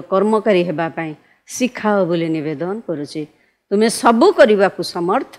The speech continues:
ପରମେଶ୍ୱର ବୋଲି ତୁମର ଗୌରବ କରୁଛି, ପ୍ରଶଂସା କରୁଛି। ଦିନ ଦିନ ଧରି ଅନେକ ବିଷୟ ଆମେ ଶୁଣୁଛୁ,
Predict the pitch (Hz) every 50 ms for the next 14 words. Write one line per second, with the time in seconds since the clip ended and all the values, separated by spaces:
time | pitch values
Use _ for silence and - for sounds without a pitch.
0 | - 196 - 175 160 156 160 175 202 254 - - 214 180 160 151 151 151 147 156
1 | 156 _ _ _ _ - _ _ - - 180 175 170 170 170 151 143 160 180 190
2 | 196 202 196 190 175 165 165 - - 175 160 160 156 - 170 139 - 160 151 -
3 | - 170 185 220 - - 202 160 - 170 156 151 143 - - 147 - _ _ _
4 | _ _ _ - 175 220 262 330 294 262 247 208 202 226 240 247 262 233 208 226
5 | 220 214 202 - - 190 190 220 247 285 320 294 269 285 - - - 220 208 202
6 | 196 190 190 190 - - - 208 226 262 285 247 - -